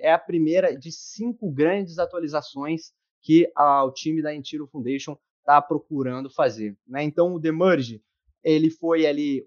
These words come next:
um grande objetivo dele era trocar o modelo de consenso. Então, saindo do Proof of Work pro Proof of Stake, então, reduzindo a emissão de Ether,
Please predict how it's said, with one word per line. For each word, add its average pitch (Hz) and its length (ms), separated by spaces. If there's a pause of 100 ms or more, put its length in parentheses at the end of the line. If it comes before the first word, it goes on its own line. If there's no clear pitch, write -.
um 151 120
grande 190 260
objetivo 165 400
dele 151 300
era 165 180
trocar 160 640
o 156 60
modelo 151 400
de 147 120
consenso. 165 680 (180)
Então, 170 160
saindo 175 460
do 165 120
Proof 170 220
of 175 180
Work 202 320 (240)
pro 170 200
Proof 170 180
of 160 140
Stake, 165 360 (280)
então, 175 240
reduzindo 190 800
a 180 100
emissão 165 460
de 127 180
Ether, 151 340